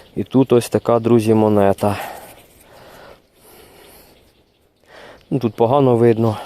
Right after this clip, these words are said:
може, там ще що є, щас буду дивитися. Тридцять дев'ятий рік, друзі.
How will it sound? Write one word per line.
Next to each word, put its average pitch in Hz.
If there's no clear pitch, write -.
може, 113
там 113
ще 143
що -
є, 117
щас 110
буду 110
дивитися. 101
Тридцять 156
дев'ятий 151
рік, 143
друзі. 107